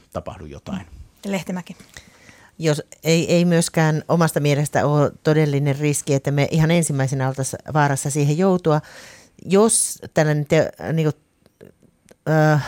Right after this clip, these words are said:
Speaker 3: voi kuvitella, että jos tällainen tilanne tulisi, niin se suurin riski olisi varmasti meidän laajan päivystyksen keskussairaalan asema. Ja mehän ollaan kompaktisti yhden sairaalan alue, joka jo puoltaa sitä, että meillä on aika lailla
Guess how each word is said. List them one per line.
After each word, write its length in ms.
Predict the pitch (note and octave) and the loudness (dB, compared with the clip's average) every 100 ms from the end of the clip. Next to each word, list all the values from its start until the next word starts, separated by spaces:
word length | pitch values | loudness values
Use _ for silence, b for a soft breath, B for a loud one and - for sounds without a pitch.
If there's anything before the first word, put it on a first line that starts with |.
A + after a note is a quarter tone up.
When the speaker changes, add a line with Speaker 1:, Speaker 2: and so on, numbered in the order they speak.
| B - | B 2
Speaker 3:
voi 140 | F3 | 2
kuvitella, 400 | D#3+ E3+ E3 D#3 | 2 2 2 2
että 160 | D#3 - | 0 0
jos 120 | D#3+ | 0
tällainen 280 | E3+ D3+ C3+ | 2 2 0
tilanne 300 | C#3 A#2+ B2 - | -2 -2 -2 0
tulisi, 460 | A#3 A3+ G3+ - - | 2 2 0 -4 -4
niin 340 | E3 D3+ C3 | 0 0 0
se 100 | E3 | -2
suurin 380 | D3+ G3 F3 C#3+ | 2 2 4 2
riski 360 | D3 D3+ - F#3 | 0 -2 -2 -2
olisi 220 | B3 - | -2 0
varmasti 380 | D3+ D3 C#3+ C#3+ | 0 0 -2 -2
meidän 240 | C#3 C3+ | 0 2
laajan 320 | C3 C3 B2+ | 2 2 0
päivystyksen 640 | C3 B2+ B2+ - C3 C3+ B2 | 0 0 -2 -6 -6 -6 -2
keskussairaalan 1000 | B2+ B2+ - B2+ - B2 A#2+ A2+ A#2+ A#2 | 0 -2 -4 -4 0 0 0 -2 -2 -6
asema. 540 | - B2 - C3 B2+ C3+ B B B B - | -4 -4 -2 -2 -2 -4 B B B B -6
Ja 260 | C3+ C3+ C3 - | 0 2 0 -2
mehän 320 | D3+ D3 D3 | 0 2 4
ollaan 280 | D#3+ D#3+ C#3+ | 4 2 2
kompaktisti 680 | F3 D#3+ C#3 - C#3 - - | 0 0 -2 -4 -6 -4 -2
yhden 520 | D3+ C#3 C#3 C3 B2 | 0 0 2 0 0
sairaalan 720 | - C3+ C3+ B2+ A#2+ B2+ A#2+ - | 0 0 0 0 0 0 -2 0
alue, 460 | D3+ F#3+ F3 D#3 B B B _ | 2 4 4 2 B B B _
joka 200 | D3+ D3 | 0 2
jo 140 | D3 | 2
puoltaa 500 | C#3+ E3+ D#3+ - C3+ | 2 2 2 2 0
sitä, 360 | C3 D#3+ D#3 C#3 | 0 -2 2 0
että 160 | C3+ C3 | 2 -2
meillä 240 | C#3 C3+ | 0 0
on 140 | C#3 - | -2 -4
aika 360 | - C#3 C3+ | -2 -2 0
lailla 300 | C3 C3 C3+ | 2 2 2